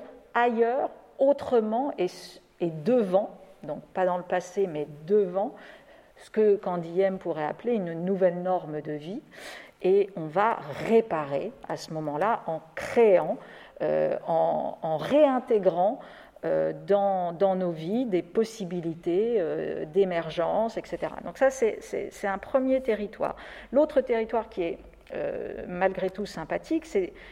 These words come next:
faut bien comprendre, et je vais pousser la, la métaphore, euh, loin, un ordinateur, si vous voulez, euh, quand ça bug, on en a tous fait l'expérience, quand ça se casse,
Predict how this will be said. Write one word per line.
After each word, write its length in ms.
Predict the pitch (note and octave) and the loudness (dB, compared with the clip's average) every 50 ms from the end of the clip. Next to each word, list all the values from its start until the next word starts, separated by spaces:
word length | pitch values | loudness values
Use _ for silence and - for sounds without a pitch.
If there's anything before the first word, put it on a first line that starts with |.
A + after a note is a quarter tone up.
| - - | -20 -6
faut 140 | - - G3 | -2 -2 0
bien 200 | F#3 A#3 C4 B3+ | 2 0 0 0
comprendre, 560 | B3+ - A3+ A3+ A3+ - - A3 G3+ F3+ E3+ | 0 -2 -4 -6 -2 0 0 0 0 0 -2
et 60 | E3 | -4
je 80 | C#3 D3+ | -4 -6
vais 80 | D#3+ | -6
pousser 420 | D#3 - - F#3 - - - G3 G3 | -6 -6 -8 -12 -6 0 0 2 2
la, 180 | E3+ D#3+ E3 | 0 -2 -4
la 120 | E3 E3 E3 | -4 -6 -6
métaphore, 720 | E3 E3+ E3 - E3+ D#3+ - F#3+ F#3+ F#3 F#3 F3+ - D#3 | -6 -8 -6 -6 -6 -4 -2 0 2 2 2 0 -2 -4
euh, 280 | - - - - - - - - - - - | -6 -6 -6 -6 -8 -8 -10 -14 -18 -12 -6
loin, 360 | F3+ F#3 A3+ C4+ D4+ E4 D#4+ - - - - - - - - - - - - - - - - - - - - - - - - - B3 | -2 2 2 2 2 0 -2 -8 -16 -20 -20 -20 -20 -20 -20 -20 -20 -20 -20 -20 -20 -20 -20 -20 -20 -20 -20 -20 -20 -20 -2 2 4
un 200 | B3 B3 A#3+ A3 | 6 6 6 6
ordinateur, 800 | G3 F#3 F#3+ E3 E3+ E3+ E3 - - - C4 C4+ D4 D4+ D4+ D4+ | 4 4 2 -2 0 0 0 2 4 6 6 8 8 6 6 2
si 160 | - - F#3+ | -2 -8 -6
vous 160 | F3+ F3+ E3+ | -4 -4 -4
voulez, 560 | D#3 E3+ E3+ F#3+ A#3+ C4+ C#4+ C#4+ C#4 - - - - | -4 -2 0 2 4 6 6 6 4 2 -2 -4 -4
euh, 440 | F3+ E3 D#3+ D#3 D#3+ D#3+ D#3+ D#3+ E3 - - | -4 -2 -2 -2 -2 -2 -4 -6 -8 -8 -4
quand 200 | - F#3 F3 F3 | -2 0 0 0
ça 240 | F3 - - D3 C#3+ | -2 -4 -4 -4 -4
bug, 380 | C#3+ C#3+ G3+ A3+ C4 D4+ D4+ G#3+ | -2 0 4 6 8 8 6 4
on 120 | F#3 E3 D#3+ | 0 -4 -6
en 200 | D#3 D3+ D#3 D#3 | -6 -4 -4 -6
a 40 | D3+ | -6
tous 260 | - - F#3 - - | -8 -10 -10 -12 -8
fait 400 | - - G3+ F#3+ F#3 F3 - E3 | -4 0 2 2 2 2 0 -2
l'expérience, 720 | D#3 D#3 D#3 - - - E3 D#3 D#3+ F3+ A3 C4+ D#4+ - | -4 -6 -8 -8 -6 -6 -4 -4 -2 -2 -2 -2 -2 -4
quand 140 | - - E3 | -6 -10 -10
ça 220 | D#3 - F3 D3+ | -8 -6 -6 -8
se 160 | - - - - - - - | -6 -8 -10 -12 -12 -6 -2
casse, 420 | - A#3 A#3 - F#4 - - - | 2 2 2 2 0 -4 -8 -12